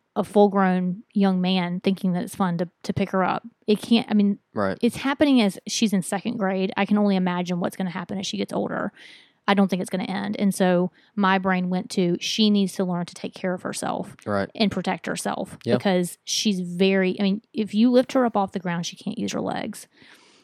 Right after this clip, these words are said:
Speaker 1: So just trying to be proactive. You know what I'm saying?
Speaker 2: Yeah.
Speaker 1: Not just the boys need to learn how to fight. The girls need to learn how to protect themselves too.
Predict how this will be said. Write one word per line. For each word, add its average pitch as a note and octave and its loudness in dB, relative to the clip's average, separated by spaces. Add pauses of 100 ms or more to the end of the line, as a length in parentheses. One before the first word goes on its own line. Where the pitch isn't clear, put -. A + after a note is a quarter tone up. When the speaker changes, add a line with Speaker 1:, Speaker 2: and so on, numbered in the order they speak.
(120)
Speaker 1:
So F#3 4 (880)
just C#4+ 2
trying B4+ -2
to C5 -2
be A#4 4
proactive. B3 2
You C4 2
know D#4 0
what E4 -2
I'm E4 -4
saying? E4 -2 (180)
Speaker 2:
Yeah. D3 2
Speaker 1:
Not C4 4
just G4 0
the D#4+ 2
boys C4 4
need A3 4
to G3 0
learn G3+ 0
how G3 0
to F#3+ -2
fight. F#3 -2
The A3 0
girls A#3+ 2
need C#4 0
to C4 2
learn A#3 4
how A3 2
to A3 0
protect G#3+ -6
themselves G3+ 0
too. F#3 0